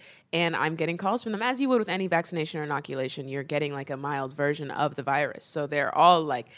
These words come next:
having chills and fever, and I can't be there to help them and make sure they're okay, nor can I really be around them. So it's a really difficult time. And also, I want a vaccine. <laughs> So can we get to that part? I wanna be in pain too, <laughs>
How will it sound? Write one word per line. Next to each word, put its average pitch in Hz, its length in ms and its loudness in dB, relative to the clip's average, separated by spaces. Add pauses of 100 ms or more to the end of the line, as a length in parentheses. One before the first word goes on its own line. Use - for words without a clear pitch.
(140)
having 160 340 6
chills 254 460 8
and 170 180 -2
fever, 233 540 4
and 170 160 2
I 156 60 -4
can't 170 280 -2
be 214 140 -2
there 208 160 0
to 170 100 0
help 190 280 0
them 196 140 0
and 160 60 -6
make 160 140 -2
sure 175 160 -4
they're 143 200 0
okay, 175 420 2
nor 143 160 -4
can 147 140 -12
I - 20 -10
really 120 240 -6
be 110 120 -8
around 180 300 0
them. 170 280 -4
So 143 340 -6 (480)
it's - 180 -12
a - 20 -4
really 170 280 2
difficult 165 400 0
time. 156 440 2
And 147 280 -2
also, 170 460 4 (280)
I 180 120 10
want 196 160 6
a 151 40 2
vaccine. 135 500 0
<laughs> - 80 -20
So 233 440 12
can 226 160 0
we 220 80 4
get 226 360 2
to 202 100 -2
that 185 180 6
part? 196 340 10 (160)
I 185 60 6
wanna 220 160 6
be 214 140 4
in 214 80 2
pain 202 260 0
too, 202 320 4 (100)
<laughs> - 80 -14